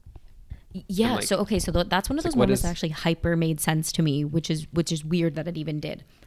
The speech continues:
Speaker 1: But I don't know what I've watched. I feel like I've watched some pageant stuff in my past because I would like to go on record here saying I think most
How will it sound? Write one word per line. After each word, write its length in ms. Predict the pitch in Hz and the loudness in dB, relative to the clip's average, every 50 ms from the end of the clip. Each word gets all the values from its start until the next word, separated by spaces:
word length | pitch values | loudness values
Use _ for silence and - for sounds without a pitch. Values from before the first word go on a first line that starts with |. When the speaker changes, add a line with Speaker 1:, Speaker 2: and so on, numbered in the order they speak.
| - - - - - | -20 -20 -20 -8 -6
Speaker 1:
But 80 | - 214 | -4 -4
I 100 | - 190 226 | -2 0 0
don't 160 | 285 370 403 | 0 0 0
know 80 | 415 370 | 0 0
what 320 | 311 220 180 175 175 - - | 0 2 4 4 2 2 2
I've 200 | 190 190 190 180 | 0 -2 -2 0
watched. 580 | 170 165 160 165 165 160 - - - - - - - - - _ _ _ - - - | 0 -2 0 -2 -4 -6 -8 -12 -12 -14 -16 -18 -20 -20 -20 _ _ _ -20 -12 -8
I 140 | - 208 262 | -4 -2 -2
feel 140 | 277 - 370 | -2 -2 -4
like 100 | 415 440 466 | -4 -4 -4
I've 120 | 427 262 175 | -4 -2 0
watched 360 | 175 170 165 - - - - | 0 0 -2 -4 -8 -8 -8
some 220 | - - 175 170 | -4 -2 -2 -2
pageant 380 | 156 156 151 147 139 147 156 175 | -2 -2 -4 -4 -2 -2 -4 -2
stuff 200 | - 180 170 - | -2 -2 -2 0
in 80 | 190 | 0
my 120 | 185 180 180 | 0 0 0
past 360 | - 196 185 190 196 - - | 0 -2 -2 -2 -4 -6 -8
because 200 | 190 - 196 180 | -4 -2 0 0
I 60 | 180 | 0
would 100 | 170 170 | 0 0
like 160 | 180 175 170 | -2 -2 -2
to 80 | - 240 | -2 -2
go 120 | 208 240 | 0 0
on 100 | 262 277 233 | 2 4 2
record 260 | 190 175 - 180 165 | 2 2 0 -2 0
here 160 | 165 165 160 | 2 2 2
saying 240 | 160 - 160 160 160 | 2 2 0 2 2
I 60 | 165 | 0
think 240 | 165 - 196 202 - | 0 0 0 0 2
most 520 | 170 165 165 160 156 170 - - - - | 2 2 4 4 4 2 0 -2 -8 -16